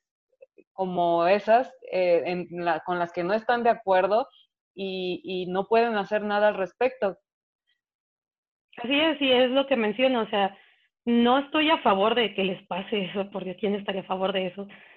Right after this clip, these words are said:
Speaker 2: Sino que personalmente, como yo no lo he vivido, o si <laughs> lo he vivido, se me ha resbalado tanto que no me afectó, eh, no me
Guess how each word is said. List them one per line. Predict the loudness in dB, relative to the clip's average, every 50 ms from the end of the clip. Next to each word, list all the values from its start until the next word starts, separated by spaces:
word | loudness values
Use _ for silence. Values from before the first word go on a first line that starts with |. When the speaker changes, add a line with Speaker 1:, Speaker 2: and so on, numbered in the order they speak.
| _ _ _ _ _ _ _ _ _ _ 0
Speaker 2:
Sino | 2 2 2 2 0 -2
que | -2 0 2 2 2 2 0 -2 -2 0
personalmente, | 0 0 0 0 0 2 2 2 2 0 0 -2 -2
como | 0 0 0 0
yo | -2 0 0 2
no | 2 2 2
lo | 2 4 4 4 4
he | 4 2
vivido, | 0 -2 -2 -2 -2 -2 -2 -2 -4 -6 -8 _ _ -10 -4
o | -2 -2 -2 -2
si | -2 -2
<laughs> | 0
lo | 0 2 2 2 2
he | 0 0 0
vivido, | -2 -4 -4 -4 -4 -6 -6
se | -4 -4
me | -2 -2
ha | 0
resbalado | -2 -2 -2 -2 0 0 0 0 -2 -4
tanto | -4 -4 -4 -4 -6 -8
que | -10 -8
no | -6 -4
me | -4 -4
afectó, | -6 -8 -10 -8 -8 -8 -8 -8 -10 _ _ _ _ _ _ _ _ _ _ _ _ _ _ _ _ _ _ -6
eh, | -2 0 0 0
no | 2 2 2 2
me | 2 0 -2